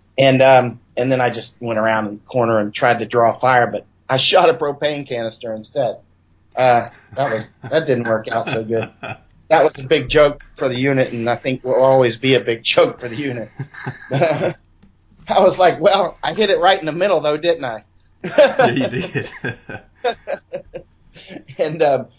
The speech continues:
Speaker 1: so anyway, you know, the hand-to-hand combat ended. You know, that's probably the only series from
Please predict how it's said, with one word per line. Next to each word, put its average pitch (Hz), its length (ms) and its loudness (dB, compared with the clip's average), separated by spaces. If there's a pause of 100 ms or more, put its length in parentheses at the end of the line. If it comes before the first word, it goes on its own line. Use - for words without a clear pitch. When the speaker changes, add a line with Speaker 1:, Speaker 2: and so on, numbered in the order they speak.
(340)
Speaker 1:
so 156 260 4
anyway, 131 520 2 (120)
you 160 80 -4
know, 151 100 4
the 139 120 4
hand-to-hand 160 540 2
combat 147 540 2
ended. 131 460 0 (640)
You 202 100 0
know, 240 100 6
that's 262 200 4
probably 226 380 0
the 160 140 4
only 190 260 0
series 170 720 0 (300)
from 175 500 2